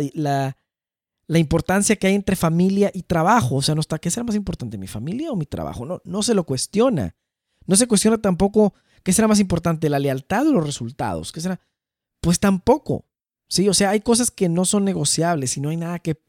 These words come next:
que estar ponderando. Ética, familia y lealtad van por encima de ganar en lo profesional. O sea, van, van por encima de todo eso. Ganar en lo profesional no justifica perder en todo los dem-, en todo lo demás.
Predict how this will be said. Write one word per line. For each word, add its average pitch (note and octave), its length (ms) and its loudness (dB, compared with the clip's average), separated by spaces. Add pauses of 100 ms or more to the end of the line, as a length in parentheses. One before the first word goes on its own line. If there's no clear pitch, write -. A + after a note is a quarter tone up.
que - 120 -4
estar - 260 -4
ponderando. E3+ 580 0 (680)
Ética, F3+ 540 -2
familia D#3 840 0
y F3+ 80 0
lealtad E3+ 560 2
van D#3+ 180 -4
por F#3+ 160 -2
encima D#3+ 500 -4 (1080)
de D#3 180 0
ganar D3+ 460 -2 (380)
en C#3+ 180 -4
lo C#3 80 -2
profesional. C3+ 760 -4
O C#3 60 -4
sea, E3 160 0
van, F3 200 -2
van F#3+ 200 0
por G#3 160 4
encima F#3+ 320 -2
de B2 100 -6
todo C#3 240 -2
eso. - 260 -4 (1080)
Ganar F#3+ 320 2
en C#4+ 80 4
lo C#4 80 2
profesional G3 720 0
no E3+ 120 2
justifica F3 520 -2
perder D3+ 280 -2
en D3+ 100 -4
todo C#3+ 120 -2
los C3+ 160 -4
dem-, C#3+ 140 -8
en C#3+ 160 -6
todo C#3+ 100 -2
lo C3 140 -2
demás. - 400 -12